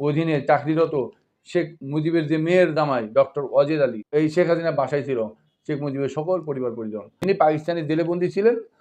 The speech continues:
আর তার মেয়ের জামাই এই এহিয়া খানের অধীনে পরমাণু কমিশনে চাকরিরত ছিলেন।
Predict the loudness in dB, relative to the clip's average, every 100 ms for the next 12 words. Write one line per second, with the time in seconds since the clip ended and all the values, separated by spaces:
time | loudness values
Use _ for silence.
0 | _ -4 -2 2 2 2 0 0 2 0
1 | 0 -4 -6 -4 0 0 0 -2 -4 -4
2 | -6 -6 -12 _ 4 4 2 -4 -4 -4
3 | -6 -2 -4 -2 -4 -4 -6 -6 -8